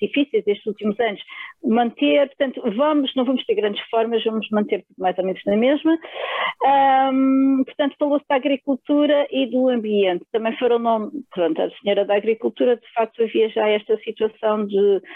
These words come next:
de descontentamento com o trabalho, do pouco trabalho que foi feito, atenção, mas parece-me a mim que tanto a agricultura como o ambiente são dois ministérios muito ingratos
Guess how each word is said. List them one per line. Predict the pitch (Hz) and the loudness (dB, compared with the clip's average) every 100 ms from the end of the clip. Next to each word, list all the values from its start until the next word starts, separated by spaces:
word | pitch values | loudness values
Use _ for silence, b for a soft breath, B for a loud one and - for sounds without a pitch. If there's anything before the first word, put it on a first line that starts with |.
| B - | B -14
de | 180 196 190 185 180 180 175 185 185 _ _ - 180 | -2 2 4 2 2 0 -2 -2 -8 _ _ -8 -6
descontentamento | 175 - 247 226 208 226 202 208 277 - 339 | -4 -2 -2 -2 -2 -4 -2 0 -2 -2 -2
com | 220 | -4
o | |
trabalho, | - 214 190 185 226 - 247 | -2 -2 0 0 0 0 0
do | 233 | -2
pouco | - 403 - - | 0 -2 -2 -4
trabalho | 240 247 269 | -2 0 -4
que | - | -6
foi | - 185 | -12 -10
feito, | - 185 - | -4 -6 -6
atenção, | - 190 202 202 254 B B B B | -10 -10 -4 -4 -4 B B B B
mas | 269 - | -4 0
parece-me | 330 339 330 | 0 2 2
a | 320 | 4
mim | 277 | 2
que | 269 | 2
tanto | 302 285 - 269 - | 0 0 0 -2 0
a | 294 | 0
agricultura | 302 311 302 285 - 190 | 2 0 0 -4 0 -2
como | - 233 233 | -2 -2 0
o | |
ambiente | 240 214 196 180 196 | 2 0 -2 -2 -4
são | - 247 | -2 0
dois | 247 294 | 2 0
ministérios | 277 247 233 - - 196 185 202 | 0 0 -2 -2 0 2 2 0
muito | 254 254 254 | 2 0 0
ingratos | 233 226 202 190 - | 0 2 2 0 -6